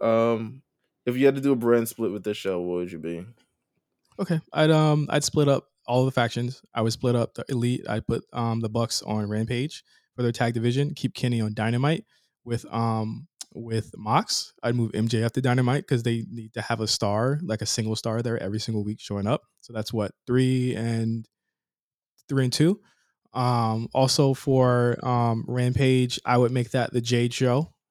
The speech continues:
Speaker 2: and, and have her be, like, the top champion on that show. And I would, um, I put Sarai on that
Speaker 1: Forgot
Speaker 2: show,
Speaker 1: about
Speaker 2: too.
Speaker 1: women. Damn, I forgot about women.
Speaker 2: <laughs> I put Sarai on that show, too. I put, I keep Britt on, on Dynamite. Um,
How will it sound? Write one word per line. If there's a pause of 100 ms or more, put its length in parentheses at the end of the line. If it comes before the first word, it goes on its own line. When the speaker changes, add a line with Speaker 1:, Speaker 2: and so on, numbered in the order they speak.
(240)
Speaker 2:
and,
and
have
her
be,
like,
the
top
champion
on
that
show. (580)
And
I
would,
um, (120)
I
put
Sarai
on
that
Speaker 1:
Forgot
Speaker 2:
show,
Speaker 1:
about
Speaker 2:
too.
Speaker 1:
women. (300)
Damn,
I
forgot
about
women. (340)
Speaker 2:
<laughs>
I
put
Sarai
on
that
show,
too.
I
put, (180)
I
keep
Britt
on,
on
Dynamite. (240)
Um,